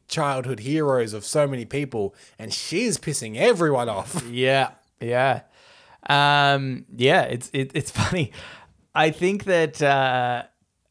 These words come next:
Speaker 2: I, I mean, yeah, I, I, it's, it's such a, like, awkward situation, isn't it? Where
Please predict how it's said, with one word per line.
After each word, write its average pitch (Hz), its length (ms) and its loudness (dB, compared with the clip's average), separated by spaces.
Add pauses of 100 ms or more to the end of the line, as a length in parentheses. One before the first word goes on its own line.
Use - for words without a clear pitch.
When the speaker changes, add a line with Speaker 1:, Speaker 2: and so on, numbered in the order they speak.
(160)
Speaker 2:
I, 156 180 -4 (140)
I 175 120 2
mean, 160 440 -2 (1080)
yeah, 151 640 0
I, 165 140 2 (140)
I, 170 400 -2 (440)
it's, 175 220 -10
it's 180 180 -6
such 202 260 -2
a, 202 140 -4
like, 156 460 -8
awkward 143 400 -10
situation, 131 640 -12
isn't 123 260 -12
it? 117 140 -14
Where 127 420 -4